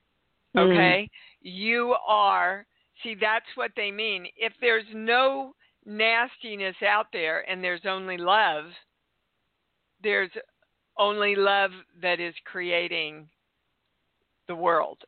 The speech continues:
Speaker 2: And that's the point we want to be at. You still
Speaker 1: So
Speaker 2: have
Speaker 1: when
Speaker 2: a
Speaker 1: you're
Speaker 2: question?
Speaker 1: observ-, y-, well, I guess when, so when I'm observing something that is very polarized,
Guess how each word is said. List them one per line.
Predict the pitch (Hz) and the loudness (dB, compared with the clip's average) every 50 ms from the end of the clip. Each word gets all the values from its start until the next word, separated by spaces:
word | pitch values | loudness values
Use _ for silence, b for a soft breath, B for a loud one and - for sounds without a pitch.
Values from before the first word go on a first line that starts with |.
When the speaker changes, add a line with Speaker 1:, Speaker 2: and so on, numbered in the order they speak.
| _ | _
Speaker 2:
And | - 175 175 175 | -4 -2 0 2
that's | 185 180 180 - - - | 2 2 2 0 -4 -10
the | 196 | -18
point | 170 - - - 175 165 160 - - | -18 -14 -8 -6 -6 -6 -6 -8 -10
we | 160 170 170 | -12 -12 -10
want | 165 160 151 143 143 | -4 -4 -2 -2 -2
to | 143 | -4
be | 147 180 185 170 147 | -2 0 0 0 0
at. | - - - - _ _ _ _ _ _ _ _ _ _ _ _ _ _ _ _ _ _ _ _ _ _ _ _ _ _ _ _ _ _ _ _ _ _ _ _ _ _ _ _ _ _ _ _ _ _ _ _ _ _ _ _ _ _ _ _ _ _ _ _ _ _ _ _ _ _ _ _ - | 0 -2 -4 -6 _ _ _ _ _ _ _ _ _ _ _ _ _ _ _ _ _ _ _ _ _ _ _ _ _ _ _ _ _ _ _ _ _ _ _ _ _ _ _ _ _ _ _ _ _ _ _ _ _ _ _ _ _ _ _ _ _ _ _ _ _ _ _ _ _ _ _ _ -12
You | 175 190 180 - - | -12 -10 -10 -6 -2
still | - 214 208 214 | 2 4 8 10
Speaker 1:
So | 220 208 | 12 12
Speaker 2:
have | 214 | 12
Speaker 1:
when | 220 226 233 | 12 12 12
Speaker 2:
a | |
Speaker 1:
you're | 240 247 254 240 | 12 12 12 12
Speaker 2:
question? | - 214 - 262 269 277 269 | 12 8 2 2 4 4 4
Speaker 1:
observ-, | 254 - _ - - - _ _ _ | 2 0 _ -20 -20 -20 _ _ _
y-, | 247 254 240 - _ _ _ _ _ - 214 240 | -6 -6 -6 -6 _ _ _ _ _ -10 -2 0
well, | 269 262 254 254 254 - | 2 4 4 4 4 2
I | - 254 | 2 0
guess | 240 240 262 269 269 262 262 - | 0 2 2 2 2 2 -2 -6
when, | - 233 226 214 208 - - - - | -6 -4 -4 -4 -6 -8 -10 -2 2
so | 262 233 | 2 4
when | 233 247 240 | 4 4 4
I'm | 240 254 277 277 277 | 4 4 4 4 2
observing | 247 214 208 214 240 247 240 240 240 247 247 240 - - | 0 0 -2 0 2 4 4 4 2 0 -2 -2 -2 0
something | 233 214 220 214 - 196 190 190 185 190 196 | 0 0 0 0 -2 -2 -2 -2 -2 -2 -4
that | 196 - - - - | -4 -4 -4 0 2
is | 190 196 190 185 - _ _ _ _ _ _ _ _ _ _ _ _ _ _ _ _ _ _ _ _ _ _ _ _ _ _ _ _ _ _ _ 202 | 2 2 2 0 -6 _ _ _ _ _ _ _ _ _ _ _ _ _ _ _ _ _ _ _ _ _ _ _ _ _ _ _ _ _ _ _ -6
very | 180 226 220 214 214 214 | 0 2 4 4 4 2
polarized, | 214 - 240 226 214 208 196 190 185 175 175 175 180 185 | 0 0 0 2 2 2 2 2 2 2 0 0 -2 -4